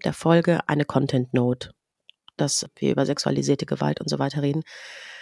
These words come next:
Aber in dem Fall möchte ich das gerne noch mal explizit ausdrücken, dass das nächste Thema ziemlich hart ist. Das kam letzte Woche raus, ziemlich so zeitgleich zu unserer Folge, deswegen,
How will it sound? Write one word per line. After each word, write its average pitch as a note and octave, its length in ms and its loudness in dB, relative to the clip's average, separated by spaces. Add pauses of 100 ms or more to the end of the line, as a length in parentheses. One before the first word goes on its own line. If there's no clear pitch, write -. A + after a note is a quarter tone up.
(140)
Aber E3 160 6
in D#3 100 6
dem E3 240 6
Fall D#3+ 540 2
möchte - 260 0
ich D3+ 80 -6
das - 180 -4
gerne D3+ 240 0
noch D3 320 -2
mal C3 220 2
explizit - 540 -2
ausdrücken, D#3 760 -2
dass C#3 280 -2
das C3+ 240 -2
nächste D3+ 260 0
Thema C3+ 360 -2 (440)
ziemlich E3+ 320 0
hart E3 220 0
ist. - 140 -2
Das D#3 120 0
kam E3 240 0
letzte E3+ 380 0
Woche F3 340 0
raus, F3 400 -2
ziemlich F#3+ 320 4
so F3+ 140 4
zeitgleich F3 600 2
zu - 140 2
unserer D#3+ 440 0
Folge, F3+ 340 4
deswegen, E3 480 -2